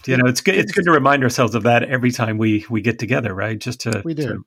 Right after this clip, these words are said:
Speaker 1: to remember <laughs> that this is, uh,
Speaker 2: <laughs>
Speaker 1: this is where this came from. So we are
Speaker 2: Yes.
Speaker 1: actual brothers. Yes.
Speaker 2: Actual
Speaker 1: Yeah.
Speaker 2: brothers. Uh,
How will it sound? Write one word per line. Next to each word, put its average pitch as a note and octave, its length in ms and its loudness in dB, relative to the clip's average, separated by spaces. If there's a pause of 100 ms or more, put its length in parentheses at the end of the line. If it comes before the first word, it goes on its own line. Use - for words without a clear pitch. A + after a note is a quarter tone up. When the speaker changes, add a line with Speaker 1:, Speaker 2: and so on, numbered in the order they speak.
Speaker 1:
to C3 100 -2
remember C#3+ 380 0
<laughs> - 60 -4
that B2+ 160 -4
this - 300 -2
is, A#2 240 0
uh, A2 220 0
Speaker 2:
<laughs> C3 480 -6
Speaker 1:
this A2+ 160 -8
is D3+ 60 -4
where E3 100 0
this C3+ 160 0
came C3+ 240 2
from. G#2 320 -4
So G#2 400 -2
we A#2 240 -6
are A2+ 260 -6
Speaker 2:
Yes. A2 80 -6
Speaker 1:
actual C3 360 -6
brothers. G#2+ 520 -4
Yes. B2+ 380 -8 (340)
Speaker 2:
Actual A#2+ 340 -8
Speaker 1:
Yeah. B2+ 40 -6
Speaker 2:
brothers. A2 280 -6 (300)
Uh, B2+ 400 4